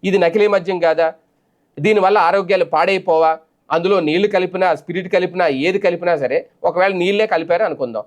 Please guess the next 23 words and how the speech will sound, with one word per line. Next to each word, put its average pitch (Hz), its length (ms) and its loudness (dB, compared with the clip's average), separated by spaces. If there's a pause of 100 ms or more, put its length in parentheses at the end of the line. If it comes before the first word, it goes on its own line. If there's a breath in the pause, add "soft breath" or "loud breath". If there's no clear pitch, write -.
(460)
క్వార్టర్ 240 300 2
తాగేవాడు 208 400 0
కిక్ 262 260 -4
ఎక్కదు, 165 200 0
ఇంకో 214 240 2
క్వార్టర్ 180 280 2
తాగుతాడు, 131 440 -2 (600)
అది 220 120 4
కూడా 226 180 2
కిక్ 196 260 -6
ఎక్క-, 165 160 0
ఇంకో 214 260 0
క్వార్టర్ 180 280 0
తాగుతాడు, 135 420 0
అక్కడ 180 200 0
వాడికి 170 280 0
జోబుకి 175 380 0 (120)
చిల్లు, 196 240 0 (340)
వాడు 202 260 2
ఆరోగ్యానికి 180 560 0
కూడా 165 280 -2
చిల్లు 120 220 -8 (400)
ఫైనల్గా. 123 400 0